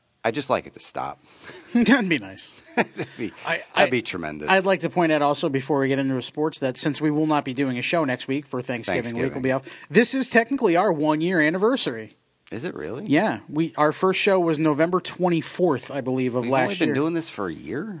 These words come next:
Speaker 2: Yeah.
Speaker 1: Feels like longer.
Speaker 2: I believe it was November twenty-fourth. I can look it up, double check on the
Speaker 1: That's not
Speaker 2: calendar
Speaker 1: like
Speaker 2: such,
Speaker 1: a
Speaker 2: but,
Speaker 1: bad
Speaker 2: uh,
Speaker 1: "it feels longer." That's, that's
Speaker 2: yeah.
Speaker 1: like, I just, it feels like it's been longer. That's
Speaker 2: Yeah, it was Thanksgiving. It was the week before Thanksgiving last year, that,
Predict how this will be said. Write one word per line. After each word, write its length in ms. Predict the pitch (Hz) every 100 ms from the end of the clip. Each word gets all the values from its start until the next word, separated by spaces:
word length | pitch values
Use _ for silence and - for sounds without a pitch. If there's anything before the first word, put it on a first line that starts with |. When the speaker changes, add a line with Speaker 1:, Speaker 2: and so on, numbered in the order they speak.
| 131
Speaker 2:
Yeah. 440 | 127 131 196 151 - _ _
Speaker 1:
Feels 260 | - 139
like 140 | 139 -
longer. 400 | 110 120 104 -
Speaker 2:
I 60 |
believe 320 | 139 160 196 185
it 80 | 170
was 220 | 175 160
November 400 | 175 165 170 160 - - 180 165 147
twenty-fourth. 760 | - - - - - 170 185
I 80 | 143
can 280 | 131 127 127 -
look 200 | 143 143
it 80 | 139
up, 180 | 135 135
double 260 | 139 120
check 300 | 120 147 127
on 100 | 131
the 60 | 113
Speaker 1:
That's 180 | 131 156
not 80 | 185
Speaker 2:
calendar 260 | 185 160
Speaker 1:
like 140 | 139 127
Speaker 2:
such, 60 |
Speaker 1:
a 40 | 120
Speaker 2:
but, 80 |
Speaker 1:
bad 260 | 123 127 131
Speaker 2:
uh, 20 | 117
Speaker 1:
"it 100 | 117
feels 340 | 104 87 85
longer." 400 | 87 73 76 80
That's, 360 | 90 95 - -
that's 180 | 90 117
Speaker 2:
yeah. 40 |
Speaker 1:
like, 320 | 98 82 - -
I 140 | 78
just, 440 | 80 85 - - -
it 80 | 85
feels 260 | - 87
like 120 | 82 78
it's 160 | 76
been 200 | - 76
longer. 240 | 190 - -
That's 120 | 127
Speaker 2:
Yeah, 80 | 190
it 80 | 139
was 160 | 151
Thanksgiving. 480 | - 170 - 180 160
It 40 | 165
was 120 | 151
the 80 | 151
week 180 | 165 170
before 280 | 175 175
Thanksgiving 600 | 147 160 151 - 170 135
last 260 | 120 117 -
year, 120 | 123
that, 180 | 117 120